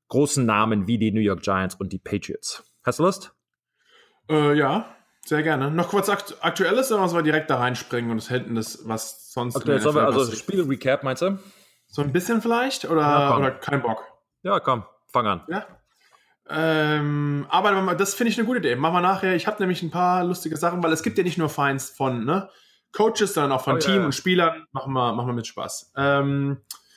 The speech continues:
Speaker 2: ich muss nur ganz kurz: Es ist der erste Coach, der dieses Jahr gefeuert wurde.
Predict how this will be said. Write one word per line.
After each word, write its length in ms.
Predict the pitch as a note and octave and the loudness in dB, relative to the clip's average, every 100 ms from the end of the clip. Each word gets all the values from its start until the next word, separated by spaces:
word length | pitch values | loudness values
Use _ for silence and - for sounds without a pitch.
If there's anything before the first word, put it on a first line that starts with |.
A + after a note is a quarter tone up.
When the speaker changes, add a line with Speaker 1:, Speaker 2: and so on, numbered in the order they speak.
| _ _ _ - | _ _ _ -8
Speaker 2:
ich 180 | - | 0
muss 200 | F3+ A#3 | 0 2
nur 160 | G#3 E3+ | 2 2
ganz 240 | C#3+ C#3 | 2 0
kurz: 160 | - C#3+ | -2 -2
Es 100 | D3 | -4
ist 120 | D3 | -2
der 120 | E3 | -2
erste 340 | F3 F#3+ - E3+ | 0 -2 -2 -6
Coach, 540 | - C#3 F3+ - - - _ _ - | 0 0 0 -4 -12 -18 _ _ -4
der 480 | D3 D3+ D3+ D#3 - _ _ _ - | 0 2 2 -2 -10 _ _ _ -2
dieses 300 | B3 C4 - | 0 0 2
Jahr 160 | D#3 C#3 | 2 2
gefeuert 420 | B2+ B2 A2 A2 | 2 2 2 0
wurde. 380 | G#2+ B2+ G3+ | 0 0 -2